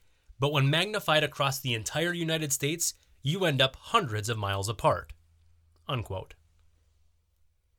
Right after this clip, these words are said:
Your starting point can have a profound impact on where you end up over long time horizons,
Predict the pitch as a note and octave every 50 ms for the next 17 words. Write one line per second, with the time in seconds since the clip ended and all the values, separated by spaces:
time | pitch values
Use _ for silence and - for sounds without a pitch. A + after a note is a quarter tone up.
0 | _ _ _ _ - C3 D3 G3+ B3+ A#3 - - A3+ A3+ G#3+ F3+ C3 A2 - -
1 | A#2 G#2 G#2 A2+ - - D3 B2 C3+ D3 C#3+ C#3 C#3 - A#2+ - - F3 F3+ G#3
2 | A3+ A3 - - F#3+ G3 G#3 C#3 - G2+ F#2+ F#2 - C#3+ C3+ A#2+ A2+ B2 D3+ F3+
3 | G3+ G3 G#3 G3 F#3+ G3 F#3 C#3 A#2+ G#2 G#2+ - - D3 C3 A#2+ B2 A#2 A2+ C3
4 | D3 D3+ D#3 D3+ C#3 - D3+ D3+ C#3+ A2 G#2 G2 F#2+ F2 F2 E2 F2+ F2 E2 -
5 | - -